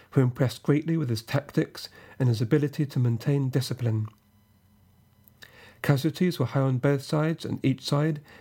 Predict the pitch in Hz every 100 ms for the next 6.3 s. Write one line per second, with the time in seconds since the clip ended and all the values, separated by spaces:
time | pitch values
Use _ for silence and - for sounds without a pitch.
0 | - 123 113 107 147 - 143 120 110 107
1 | - _ _ _ _ _ _ - _ -
2 | - - - 127 123 127 - 139 151 151
3 | 120 131 123 117 110 - 151 - - -
4 | 123 110 - 147 135 - 156 - - -
5 | - - - 120 113 147 135 - 123 110
6 | 120 107 113